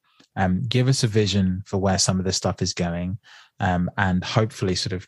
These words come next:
keep us engaged. Um, the,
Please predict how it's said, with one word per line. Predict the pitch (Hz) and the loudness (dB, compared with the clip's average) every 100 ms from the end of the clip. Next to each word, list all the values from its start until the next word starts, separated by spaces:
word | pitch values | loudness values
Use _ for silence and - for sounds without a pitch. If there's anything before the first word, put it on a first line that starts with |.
| - | -6
keep | 113 104 95 | -2 0 -2
us | 90 | -2
engaged. | 87 85 87 90 95 - _ - - - | -2 -2 -2 -4 -8 -16 _ -20 -20 -8
Um, | - 95 92 92 _ _ _ | 0 2 2 -2 _ _ _
the, | 117 110 107 101 98 | -4 0 2 2 0